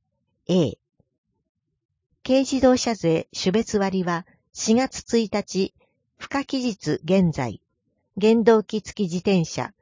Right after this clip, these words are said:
軽自動車などを所有している方に課税されます。したがって、手続きを行った日付によって、その年度の軽自動車税種別割の付加が決定されます。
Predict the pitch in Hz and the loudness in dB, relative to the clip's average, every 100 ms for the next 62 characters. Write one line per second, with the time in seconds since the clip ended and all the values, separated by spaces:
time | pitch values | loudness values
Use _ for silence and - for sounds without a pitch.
0 | _ _ - 254 269 240 262 269 - 202 | _ _ -4 0 0 0 2 2 2 0
1 | 185 165 151 - 175 185 202 - 190 185 | 2 2 0 0 0 2 0 0 -2 -2
2 | 175 - 170 170 135 - - 190 185 180 | -2 -6 -4 -2 -4 -6 -8 -4 -2 -2
3 | 175 156 151 156 - _ _ _ _ _ | -2 -4 -4 -6 -10 _ _ _ _ _
4 | _ _ _ - - 247 233 233 _ - | _ _ _ -16 -2 0 2 -2 _ -6
5 | 214 - _ _ _ 214 - 269 269 - | -6 -6 _ _ _ 0 2 0 0 2
6 | 165 151 175 - 220 220 - 202 196 185 | 4 4 0 0 0 0 -4 -6 -4 -6
7 | 196 208 202 196 185 - _ 180 175 _ | -4 0 2 4 2 -4 _ -4 -4 _
8 | _ _ - 220 254 262 277 240 165 143 | _ _ 2 6 6 4 2 2 2 2
9 | 147 135 _ _ _ - 247 220 226 214 | -2 -6 _ _ _ 0 0 2 2 2
10 | 214 220 180 143 135 - _ _ _ - | 2 -2 -2 -2 -2 -6 _ _ _ 0
11 | 214 220 240 226 220 208 202 196 185 _ | 2 2 2 0 2 2 2 2 0 _
12 | - - 262 175 - - - - 175 165 | -12 -4 0 0 -4 -8 -8 -2 -2 -2
13 | 170 151 143 143 - - | -4 -4 -6 -8 -10 -20